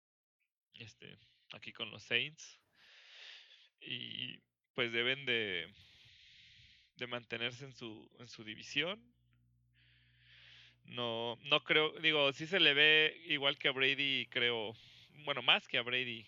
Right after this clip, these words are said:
que le, se le está acabando el brazo a Drew Brees, ya se, desde el año pasado creo que se notaba un poco. Eh, ahí estaba viendo el promedio de cuatro yardas, cuatro punto cinco yardas por pase, creo que ahorita está promediando, o sea, muy bajo.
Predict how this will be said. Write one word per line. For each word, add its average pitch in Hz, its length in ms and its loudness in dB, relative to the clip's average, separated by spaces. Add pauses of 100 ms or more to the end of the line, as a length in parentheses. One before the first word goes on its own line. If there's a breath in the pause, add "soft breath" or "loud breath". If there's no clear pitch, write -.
(140)
que 120 140 -2
le, 113 120 -6
se 123 240 -10
le 117 60 -2
está 120 140 0
acabando 131 420 -2
el 113 100 -4
brazo 120 360 -4
a 113 80 -2
Drew 113 180 -8
Brees, 156 220 -6
ya 127 120 -4
se, 123 140 -12
desde 117 320 -14
el 113 60 -16
año 120 160 -12
pasado 117 340 -12
creo 117 140 -12
que 113 160 -10
se 117 120 -12
notaba 113 300 -8
un 123 100 -12
poco. 180 480 -8 (300)
Eh, 123 220 -18
ahí 110 80 -12
estaba 117 260 -10
viendo 117 220 -8
el 123 80 -10
promedio 113 500 -10
de - 280 -20
cuatro 113 360 -6
yardas, 110 520 -6
cuatro - 260 -14 (100)
punto 123 260 -16
cinco 117 420 -10
yardas 113 380 -6
por 107 220 -12
pase, 113 300 -6
creo 117 160 -16
que 120 80 -12
ahorita 117 160 -14
está - 140 -8
promediando, 113 520 -10
o 113 40 -14
sea, 107 100 -12
muy 117 380 -8
bajo. 117 440 -10